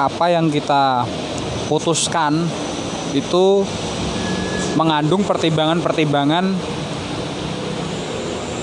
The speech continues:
eh, pertimbangan-pertimbangan yang fundamental gitulah. Ibaratnya, eh, me-, me-, mencakup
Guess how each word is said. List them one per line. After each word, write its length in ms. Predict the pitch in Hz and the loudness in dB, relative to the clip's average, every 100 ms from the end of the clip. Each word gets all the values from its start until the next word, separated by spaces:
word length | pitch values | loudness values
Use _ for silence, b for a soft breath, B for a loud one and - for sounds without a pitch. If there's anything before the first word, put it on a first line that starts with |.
| - - - - | -6 -6 -6 -2
eh, 680 | 131 131 131 123 120 113 107 127 - | 2 4 4 4 4 2 2 0 -2
pertimbangan-pertimbangan 1160 | 139 - 139 143 151 147 143 143 131 131 160 175 | -2 0 2 2 2 0 0 0 2 2 4 4
yang 240 | 156 143 139 131 127 - - - - - - - - - | 4 4 4 2 0 -4 -8 -10 -8 -8 -8 -8 -8 -8
fundamental 880 | - 165 156 151 147 143 143 135 123 | 0 2 2 2 4 2 2 2 2
gitulah. 340 | 120 117 113 - - - - - | 0 0 -2 -2 -6 -8 -8 -6
Ibaratnya, 560 | - 123 123 135 131 117 - - - - - - | 0 2 2 2 2 0 -4 -10 -10 -10 -8 -4
eh, 280 | 131 123 117 127 | 2 2 2 2
me-, 760 | 127 127 123 120 117 113 113 113 110 - - - - - - - - - - - - - 127 | 2 4 4 4 4 2 2 0 -4 -8 -10 -12 -10 -10 -12 -10 -10 -10 -10 -10 -10 -4 0
me-, 1400 | 123 123 120 120 117 117 113 113 110 110 113 113 113 110 117 113 117 123 131 - - - - - 151 | 2 4 4 2 2 2 2 2 2 2 2 4 2 2 0 -2 -6 -6 -6 -8 -8 -8 -10 -4 0
mencakup 1200 | 151 147 143 143 143 143 143 139 139 120 - 196 | 2 4 4 4 4 4 2 2 0 -2 0 -2